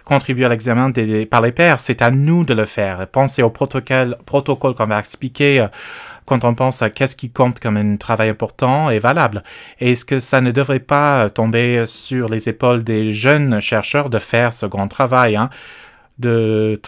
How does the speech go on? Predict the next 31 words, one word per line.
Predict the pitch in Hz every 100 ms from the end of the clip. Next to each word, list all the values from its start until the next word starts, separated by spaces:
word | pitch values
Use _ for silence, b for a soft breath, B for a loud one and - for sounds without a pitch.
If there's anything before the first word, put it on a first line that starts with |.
| -
de | 120
soulèvement | - 127 127 123
de |
travail | 117 113 110 135 127
vers | 117 127
le | 117 110
changement | - 120 117
culturel ? | 113 117 151 151 151 139 B
S'il | B 139
y |
a |
quelque | 123 135 131
chose | - 165 160
sur | 117
lequel | 110 127
ils | 113
devraient, | 120 113 117 131 127
euh, | 110 104 110 B B B -
euh, | 123 123 113 107 107 _ -
contenter | 156 139 139 143 127
de |
profiter | 117 127 - 120
des | 117 113
avantages, | 110 135 170 170 -
cela | - 127 123
devrait | 123 120 117
être | 117 -
le | 110
travail | - 120 117 113
acharné | 107 165 123 143 135
de | 117